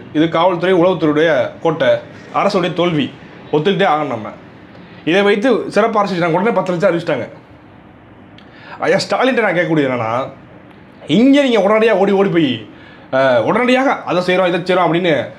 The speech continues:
பறக்கக்கூடிய நீங்க, ஏன் துப்புரவு பணியாளர்கள் போராட்டம் இருந்தாங்களே, தூய்மை பணியாளர்கள், அங்க போகவே இல்ல? உங்க பையன் போயிட்டு என்ன பிரச்சனைன்னு கேட்டிருக்கலாமே, அங்கெல்லாம் போய் கேட்கல. திடீர்னு இந்த சம்பவத்துக்கு மட்டும் உடனே போறீங்க.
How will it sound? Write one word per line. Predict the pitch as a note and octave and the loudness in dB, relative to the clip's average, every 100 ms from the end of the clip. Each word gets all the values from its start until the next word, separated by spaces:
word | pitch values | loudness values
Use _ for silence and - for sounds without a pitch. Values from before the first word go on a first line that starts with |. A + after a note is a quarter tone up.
| - - | -20 -6
பறக்கக்கூடிய | E3 G#3+ G#3 D#3 | -2 -2 -2 -2
நீங்க, | D3 C#3+ A#2+ A#2+ | -2 0 0 -2
ஏன் | D3+ C#4 A#3+ D3 A#2+ - - - - | -2 0 0 -2 -4 -10 -20 -20 -6
துப்புரவு | A3 G3+ D#4 B3 | -2 2 2 2
பணியாளர்கள் | A#3+ A3+ G3+ F3 | 0 0 0 0
போராட்டம் | G3 F#3 F3 | -2 -2 -2
இருந்தாங்களே, | E3 D#3 | 0 0
தூய்மை | G#3 G#3 | 0 0
பணியாளர்கள், | E3+ D#3 D3 C3 C3+ - - - | 2 2 0 -2 -6 -10 -16 -6
அங்க | F#3+ A#3 | -2 0
போகவே | G3+ A#3 | 0 2
இல்ல? | G#3 F#3+ G3 - - - - - - - - - - | 2 0 -2 -6 -20 -20 -20 -20 -20 -20 -20 -16 -2
உங்க | F3 | 0
பையன் | F3+ F#3 B3 | 0 0 0
போயிட்டு | G#3 G#3+ G3+ D3+ A#2+ - C#3+ | 0 0 2 2 -2 -8 -4
என்ன | G#3+ B3 | 0 0
பிரச்சனைன்னு | G#3 G#3 G#3+ | 0 -2 0
கேட்டிருக்கலாமே, | F#3+ F#3 E3+ D#3+ E3 - - - - - - - | 0 0 -2 -2 -2 -8 -20 -20 -20 -20 -16 -6
அங்கெல்லாம் | G3+ C4 A3+ | 0 0 0
போய் | |
கேட்கல. | F#3 G3 G3 G#3 - - - - - - - - - - - - | -2 -2 -2 -4 -6 -20 -20 -20 -20 -20 -20 -20 -20 -20 -20 -6
திடீர்னு | G#3+ C4 C4+ | -2 2 2
இந்த | A3+ A#3+ | 2 0
சம்பவத்துக்கு | C4+ A#3+ A3+ | 2 0 0
மட்டும் | G#3+ G#3 | 0 0
உடனே | G3+ G3+ | 0 -2
போறீங்க. | F#3 F3 F#3 | -2 -2 -4